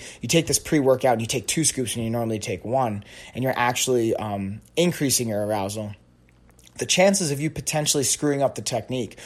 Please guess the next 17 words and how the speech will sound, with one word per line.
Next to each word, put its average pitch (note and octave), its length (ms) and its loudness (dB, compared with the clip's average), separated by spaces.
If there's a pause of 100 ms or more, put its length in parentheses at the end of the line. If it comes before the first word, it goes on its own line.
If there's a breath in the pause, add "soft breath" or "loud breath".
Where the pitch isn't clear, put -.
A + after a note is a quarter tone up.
(140 loud breath)
or A#2+ 120 0
missing A#2+ 420 0
something G2+ 440 -4 (200 loud breath)
or G#2 100 -6
skipping C#3+ 460 2
a A2 60 -4
beat G2 340 -6 (180 loud breath)
or A#2+ 160 -2
adding C#3+ 280 4
on C3+ 180 6
more B2+ 260 4
weight B2 220 4
than A2 140 -4
when G#2+ 100 -2
you G#2 80 -4
probably A2+ 560 0
should A#2+ 460 4